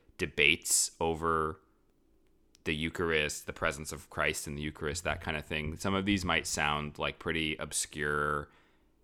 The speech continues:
you know, silly things to be debating about. Um, but at the time, especially in the, in the medieval church and the Reformation era,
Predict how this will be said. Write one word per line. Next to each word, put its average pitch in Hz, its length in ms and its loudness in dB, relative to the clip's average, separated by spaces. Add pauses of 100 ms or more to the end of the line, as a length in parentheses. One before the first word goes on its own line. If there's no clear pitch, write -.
(840)
you 92 140 0
know, 67 180 2 (220)
silly 82 540 4
things 78 480 0
to 82 100 -4
be 73 380 -4
debating 76 400 2
about. 135 480 4
Um, 76 440 0 (440)
but 87 360 10 (120)
at 104 120 6
the 98 60 -2
time, 107 600 12
especially 85 680 4
in 80 60 0
the, 80 160 -4
in 85 60 -4
the 82 80 -4
medieval 80 400 -4
church 78 400 -2
and 76 100 -2
the 76 60 -2
Reformation 73 580 -2
era, 73 300 -2